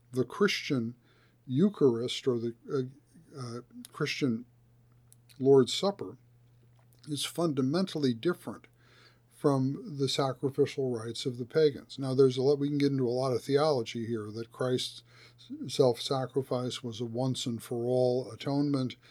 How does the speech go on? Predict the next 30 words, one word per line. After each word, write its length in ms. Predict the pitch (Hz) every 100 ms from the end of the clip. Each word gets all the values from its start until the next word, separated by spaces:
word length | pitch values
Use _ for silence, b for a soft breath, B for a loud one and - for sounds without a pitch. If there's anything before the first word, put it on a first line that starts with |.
| B B
doesn't 360 | 127 - 127
need 260 | 120 120 113
to 60 | 110
be 180 | 117
repeated 680 | 104 110 - 143 139 131 117
merely 460 | 120 120 113 117 110 b b b b
in 140 | 127 117
the 60 |
Lord's 380 | 117 123 120 -
Supper 360 | 135 123 123 113
to 120 | 113
be 180 | 117 117
represented. 1160 | 113 127 127 - 113 104 127 135 135 143 139 139 b b b b b
Uh, 240 | 123 117 127 135
we 140 | 131 120
can 180 | 120
talk 340 | 113 131 123 -
about, 380 | 120 113 113 120 _ _ - 135
uh, 200 | 123 117 - -
how 420 | - 135 131 135 156
this 460 | 143 127 131 - - - - - - _ _ _ _ _ -
s-, 140 | - - - 147
self-presentation 1300 | - 147 151 - - 135 123 117 143 139 - 127
of 160 | 113 -
Christ 420 | 139 135 123 -
in 80 | 120
his 200 | 120 113
body 440 | 120 120 123 127
and 180 | 113 110
blood 320 | 117 120 117